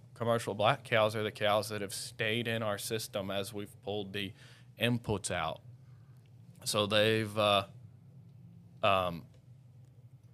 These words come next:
you know, we've been, ever since twenty sixteen, twenty eighteen, nineteen, we started to really start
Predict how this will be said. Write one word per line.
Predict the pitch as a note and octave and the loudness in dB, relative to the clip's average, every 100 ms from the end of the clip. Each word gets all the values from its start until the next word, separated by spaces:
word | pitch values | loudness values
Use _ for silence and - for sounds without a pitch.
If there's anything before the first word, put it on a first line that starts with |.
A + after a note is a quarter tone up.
| - - - | -20 -20 -8
you | G#2+ G#2+ | 0 2
know, | F#2+ G2 F#2+ - | 2 2 0 -2
we've | A#2 A2 | -2 0
been, | A2 G2+ G2 - - - | 0 -2 -8 -16 -20 -4
ever | C3+ B2+ | -2 0
since | B2+ C3 A#2 - - - - - | 0 0 -2 -2 -4 -6 -14 -8
twenty | - B2+ C3+ C3 - - - - - - - - - C#3 C#3 | 0 2 4 2 0 -4 -4 -4 -4 -6 -4 -4 -4 -2 -2
sixteen, | C3+ - - - - - - - - C3+ C3 C3 C3+ C3+ | -2 -10 -14 -12 -10 -10 -12 -14 -8 -6 -4 -4 -6 -8
twenty | - B2 B2+ C3 B2+ B2 C3 C3 C3 C3 | -8 -6 -6 -6 -6 -6 -6 -6 -8 -6
eighteen, | - B2 A#2 - A#2+ G#2+ | -2 -2 -4 -8 -6 -2
nineteen, | G#2+ A#2 B2 - - C3 A#2+ A#2 | 0 2 0 -6 -6 -4 -4 -4
we | A2 | -6
started | - G2+ G#2 G2+ F#2+ | -6 -2 -2 -2 -8
to | |
really | F#2+ G2+ G#2+ A#2 A#2 A#2 A2 | -8 -8 -4 0 2 2 2
start | F#2+ - G2+ F#2+ | -4 0 0 0